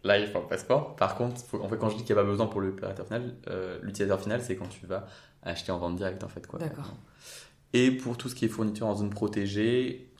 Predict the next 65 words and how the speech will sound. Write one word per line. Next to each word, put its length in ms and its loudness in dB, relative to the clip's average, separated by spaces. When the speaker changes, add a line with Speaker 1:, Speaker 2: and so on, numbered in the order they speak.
Speaker 1:
donc, 120 0
zone 120 -2
protégée, 320 0
c'est 120 -2
des 60 -4
zones 120 2
qui 80 -2
ont 20 0
été 120 -2
définies 500 -2
où, 240 0
à 80 6
l'intérieur, 400 4
on 60 -2
sait 280 -2
qu'il 200 -4
y 60 -4
a 200 -4
un 140 8
risque, 320 4
en 120 4
fait, 180 6
du 140 -4
coup, 180 0
il 60 2
y 40 8
a 40 4
plus 320 -4
de 60 -2
restrictions. 540 -6
Speaker 2:
D'accord. 260 -2
Speaker 1:
Et 40 6
il 60 8
y 40 10
a 40 8
des 100 6
végétaux 360 4
qui 140 -6
sont, 380 0
euh, 600 0
il 80 -2
y 20 -2
a 20 -2
des 140 -10
végétaux 240 -4
qui 80 -2
sont 80 -2
soumis 240 0
à 60 4
des 160 0
exigences 340 -4
en 120 -4
plus 580 -4
dans 160 4
certaines 400 0
zones 220 0
parce 160 -2
qu'on 160 -6
sait 140 -2
qu'il 80 -6
y 40 2
a, 20 0
par 120 0
exemple, 200 -2
Xylella. 520 -2